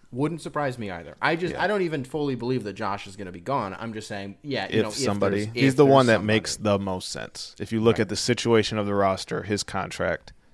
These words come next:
Speaker 2: um, he's the one that makes the most sense.
Speaker 1: Two things. Uh, I forgot the first one. Uh, the second one, sorry, I also don't know if you can, people can hear what's going on in the background. There's a lot of background noise, and I don't know if that's gonna
Speaker 2: I
Speaker 1: pick
Speaker 2: can't
Speaker 1: up,
Speaker 2: even
Speaker 1: so
Speaker 2: hear it, but that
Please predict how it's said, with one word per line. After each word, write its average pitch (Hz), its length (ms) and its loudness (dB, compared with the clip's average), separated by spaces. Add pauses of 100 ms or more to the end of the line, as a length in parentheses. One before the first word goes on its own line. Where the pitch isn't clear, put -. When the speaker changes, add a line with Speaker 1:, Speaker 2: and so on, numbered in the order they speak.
(600)
Speaker 2:
um, 73 360 -4 (320)
he's 107 240 -2
the 104 80 0
one 98 160 0
that 78 120 -4
makes 87 260 -8
the - 60 -12
most - 240 -14
sense. - 380 -18 (420)
Speaker 1:
Two 127 220 -6
things. 131 560 -6 (100)
Uh, 98 340 -2
I 95 120 -6
forgot 98 300 -6
the - 60 -20
first 110 280 -8
one. 90 220 -10 (580)
Uh, 104 220 2
the 101 120 -6
second 139 320 -2
one, 104 160 -6
sorry, 127 300 -2
I 127 140 2
also 160 240 -4
don't 123 240 -6
know 117 80 -4
if 107 100 -6
you 113 80 -4
can, 104 260 -14
people 113 280 -10
can 101 120 -10
hear 101 200 -6
what's 87 160 -10
going 92 200 -8
on 87 140 -8
in 85 80 -12
the 85 60 -12
background. 80 440 -14
There's 82 140 -18
a 92 60 -14
lot 87 160 -10
of 85 80 -14
background 87 360 -12
noise, 85 240 -12
and 80 80 -16
I 85 60 -12
don't 82 120 -12
know 82 100 -12
if 82 60 -18
that's 76 180 -14
gonna 82 160 -8
Speaker 2:
I 104 40 -4
Speaker 1:
pick - 100 -8
Speaker 2:
can't 104 80 -6
Speaker 1:
up, 92 60 -8
Speaker 2:
even 87 200 -8
Speaker 1:
so - 20 -8
Speaker 2:
hear 98 220 -4
it, - 100 -6
but 90 120 -8
that 87 200 -6